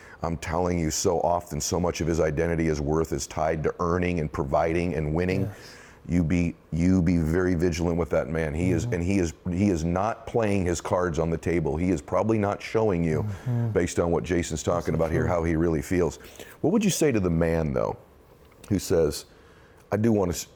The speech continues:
Speaker 1: 'cause this is how we think.
Speaker 2: Mm-hmm.
Speaker 1: "If I do that, I'm gonna lose something." So this is how men think. "Okay, this sounds good. I do wanna be more present with my daughter. I, I, I probably would feel really good to cry when I need to. I'd like to laugh a little bit more and let my guard down and be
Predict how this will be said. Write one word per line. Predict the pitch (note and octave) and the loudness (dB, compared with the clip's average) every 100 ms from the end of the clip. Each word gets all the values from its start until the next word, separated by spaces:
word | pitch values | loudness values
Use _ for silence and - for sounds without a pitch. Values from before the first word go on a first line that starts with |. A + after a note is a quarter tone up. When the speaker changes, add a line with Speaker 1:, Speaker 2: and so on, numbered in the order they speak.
| - | -8
Speaker 1:
'cause | F2 - A2+ | -6 0 2
this | D#3 | 4
is | D3+ | 4
how | C3+ | 4
we | G#2 | 2
think. | F2+ F2 - - | 0 -2 -4 -6
Speaker 2:
Mm-hmm. | A#2 A#2 A#2+ - - - | -6 -6 -8 -12 -20 -8
Speaker 1:
"If | - G#2+ | -4 -2
I | |
do | F#2 C3 | 0 2
that, | D3+ | 4
I'm | A#2+ | 4
gonna | F#2 | 4
lose | F2 F#2 E2+ | 4 2 2
something." | - C2 - - - - - - - - - - | -2 -4 -6 -10 -14 -20 -20 -20 -20 -20 -20 -12
So | - | -2
this | G2+ D3 | 0 2
is | F3 | 2
how | C#3 B2 - | 2 2 -2
men | - G2+ G2 F2 | 0 2 2 0
think. | - D2+ - - - - - - - - | 0 -2 -2 -12 -20 -20 -20 -20 -20 -20
"Okay, | - F2 D#2+ | -4 0 2
this | G2+ - | 0 0
sounds | A2 F#2 D#2+ | 0 0 0
good. | D#2 D#2+ | 0 2
I | E2+ | 2
do | G2+ | 2
wanna | G2+ F#2 | 2 2
be | |
more | F2+ E2+ | 2 0
present | - E2+ D#2 D#2+ | 0 0 2 0
with | D2 | 0
my | D2+ | -2
daughter. | D2+ C2+ C2+ - - - - - - - - - | 0 0 -2 -4 -10 -20 -20 -20 -20 -20 -12 -4
I, | F#2+ | -2
I, | F2+ F#2 F#2+ | 0 -2 -2
I | F2+ | -2
probably | F#2 - - A#2+ G#2 | -4 -6 -4 -2 0
would | F2 F#2+ | 0 0
feel | - F#2 | 0 0
really | E2+ F#2+ E2 | 2 2 2
good | F#2 D2+ | 2 0
to | |
cry | D2+ F#2+ D#2+ | -2 -2 0
when | D2+ D#2+ | 0 0
I | D#2+ | 0
need | E2 - | 0 -2
to. | - - - - - - - - - | -4 -4 -10 -20 -20 -20 -20 -12 -6
I'd | F2+ | 0
like | G#2+ A#2 | 0 0
to | G2 | 0
laugh | F2 F#2 F#2 E2 | 2 2 0 -2
a | |
little | F2 D#2+ | 0 2
bit | D#2 - | 2 0
more | E2 D#2+ | 0 2
and | D#2+ | 2
let | F#2 | 2
my | F#2+ | 0
guard | D#2+ E2+ F2 E2 | 2 2 2 0
down | D#2+ D#2+ D#2 | 0 0 0
and | D2 C#2+ | 0 0
be | G2 G#2 | 2 2